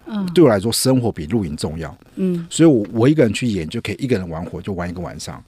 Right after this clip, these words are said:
Speaker 2: 我就可以
Speaker 1: 玩火玩一个晚上？
Speaker 2: 就可以看着火就看一整天，一整个晚上。像我们就有朋友小问我说：“哎，那个叔叔，你为什么喜欢看火？”
Speaker 1: 对。
Speaker 2: 火就像我电视一样，我连到家里都会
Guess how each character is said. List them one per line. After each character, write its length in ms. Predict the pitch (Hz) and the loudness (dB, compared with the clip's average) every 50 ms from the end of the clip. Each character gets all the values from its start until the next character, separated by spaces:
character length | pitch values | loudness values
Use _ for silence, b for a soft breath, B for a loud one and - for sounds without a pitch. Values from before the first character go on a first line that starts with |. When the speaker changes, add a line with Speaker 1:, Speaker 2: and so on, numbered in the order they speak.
| _ _ _ | _ _ _
Speaker 2:
我 100 | - 190 | -8 -4
就 60 | 214 220 | 0 2
可 80 | 285 311 | 4 4
以 40 | |
Speaker 1:
玩 60 | - 381 | 2 2
火 120 | 370 262 | 0 0
玩 180 | 240 233 233 277 | 0 0 0 0
一 20 | |
个 100 | 269 247 | 0 -2
晚 180 | 220 190 185 190 | -2 -4 -4 -6
上？ 160 | - - 262 | -6 -2 2
Speaker 2:
就 80 | 170 | 4
可 40 | 170 | 4
以 20 | 156 | 4
看 180 | - - 185 156 | 4 4 2 2
着 100 | 120 101 | 2 0
火 120 | - 98 | -2 -2
就 60 | 104 113 | -4 -2
看 180 | - - 120 - - | -2 -2 -4 -4 -6
一 80 | - | -10
整 180 | - - 101 - | -8 -8 -8 -8
天， 240 | - - 90 82 73 71 - | -8 -10 -10 -10 -12 -10 -6
一 80 | - | -6
整 200 | 127 - - 82 | -2 -2 0 0
个 80 | 80 87 | 0 0
晚 180 | 85 76 62 - | -2 -4 -6 -8
上。 220 | - 95 76 - - B B B B B | -8 -8 -8 -10 -12 B B B B B
像 180 | - - 175 151 | 2 4 6 6
我 60 | 110 | 6
们 100 | 92 95 | 6 4
就 140 | - 135 127 | 4 4 4
有 100 | 107 90 | 4 4
朋 160 | - - 92 | 4 2 2
友 80 | 90 | 2
小 180 | 92 - - - | 2 0 -4 -4
问 140 | 92 101 92 | -6 -8 -8
我 60 | - | -8
说 320 | - - 98 92 87 - - - | -8 -8 -8 -8 -8 -10 -8 -6
：“哎， 100 | 123 135 156 180 - _ - | -4 -4 -4 -4 -8 _ -20
那 260 | - - - 135 135 | -16 -8 -2 0 2
个 320 | 113 110 104 98 95 95 - _ _ - | 2 2 0 0 -2 -4 -8 _ _ -14
叔 140 | - - | -10 -8
叔， 140 | 98 - 120 | -4 0 2
你 80 | 110 127 | 4 4
为 40 | 135 | 4
什 60 | 131 | 4
么 80 | 117 | 2
喜 100 | - - | 0 0
欢 160 | 87 80 85 87 | -4 -6 -6 -4
看 200 | - - 104 87 | -2 -2 -2 -2
火？” 160 | - - - - - B B B B | -4 -10 -16 -18 -18 B B B B
Speaker 1:
对。 120 | - 202 190 | -6 -4 -4
Speaker 2:
火 80 | 98 | 0
就 80 | 92 127 | 0 2
像 160 | 123 147 131 | 2 4 2
我 160 | 92 80 82 - - - | 2 0 -4 -6 -6 0
电 160 | - 123 101 | 2 2 2
视 260 | 87 - - 107 90 | 2 0 -4 -4 -4
一 100 | 78 71 | -4 -6
样， 220 | 78 80 - - - _ B B B B B B B B B | -8 -8 -10 -12 -18 _ B B B B B B B B B
我 100 | - 107 | -2 0
连 100 | 101 107 | 2 4
到 120 | 143 151 143 | 4 4 4
家 260 | - - 135 120 131 | 4 2 2 2 2
里 60 | 95 | 2
都 100 | - 113 | 4 2
会 80 | 110 | 2